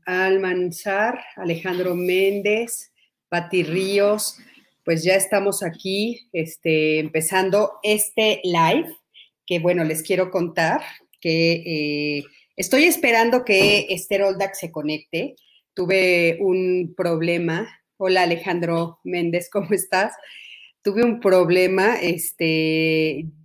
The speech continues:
yo, ustedes saben que vivo en Tepoztlán, no sé si sabían, algunos ya se los he contado. Y entonces, bueno, el día de hoy me tuve que regresar de Tepoztlán por un, una situación familiar,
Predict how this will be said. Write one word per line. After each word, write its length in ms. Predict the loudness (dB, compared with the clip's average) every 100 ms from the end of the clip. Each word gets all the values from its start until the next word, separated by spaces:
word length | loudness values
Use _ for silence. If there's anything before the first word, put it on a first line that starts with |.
| -2
yo, 160 | -2 -2
ustedes 320 | -2 0 2
saben 280 | 2 0 0
que 120 | -2
vivo 180 | -4 -2
en 120 | -4
Tepoztlán, 680 | -4 -8 -12 -6 -4 -2 -4 -6
no 160 | -10
sé 160 | -8 -8
si 160 | -8 -8
sabían, 480 | -6 -6 -6 -6
algunos 420 | -6 -8 -8 -6 -8
ya 100 | -10
se 140 | -10
los 180 | -12 -8
he 220 | -10 -10 -12
contado. 600 | -14 -8 -6 -6 -10 -14 _ _ _ -20 _ -8
Y 120 | -4
entonces, 480 | -2 -4 -2 -2 0
bueno, 200 | -2 0
el 80 | 0
día 160 | 0
de 160 | 2 2
hoy 240 | 4 2
me 140 | 0 -2
tuve 260 | 0 0
que 100 | 0
regresar 600 | -2 0 -2 -4 0 2
de 120 | 2 0
Tepoztlán 520 | -4 -4 -2 -2 0
por 140 | 0
un, 520 | 2 4 4 4 2 -4 _ -4
una 220 | 0 0
situación 420 | 0 -4 -2 -4
familiar, 520 | -2 0 0 0 -2